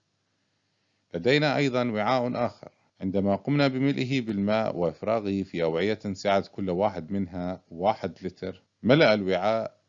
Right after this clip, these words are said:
وعاءين كاملين من الأوعية التي سعتها واحد لتر. الوعاء الأول هو واحد لتر، الوعاء الثاني واحد لتر، والوعاء الثالث خمسمائة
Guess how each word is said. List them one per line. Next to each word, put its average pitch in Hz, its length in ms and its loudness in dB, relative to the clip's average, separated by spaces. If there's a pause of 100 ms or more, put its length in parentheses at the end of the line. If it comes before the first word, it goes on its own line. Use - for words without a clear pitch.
(160)
وعاءين 98 680 0
كاملين 95 800 -4
من 110 320 -6 (540)
الأوعية 101 460 0
التي 92 320 -6
سعتها 92 460 -6
واحد 95 420 -4
لتر. 123 340 -8 (1800)
الوعاء 90 380 6
الأول 90 460 0
هو 78 340 -4
واحد 78 340 -8
لتر، - 320 -6 (200)
الوعاء 90 360 0
الثاني 117 560 -2 (1040)
واحد 87 420 0 (260)
لتر، 123 440 -4 (220)
والوعاء 139 440 2
الثالث 120 520 -2 (1800)
خمسمائة 98 840 0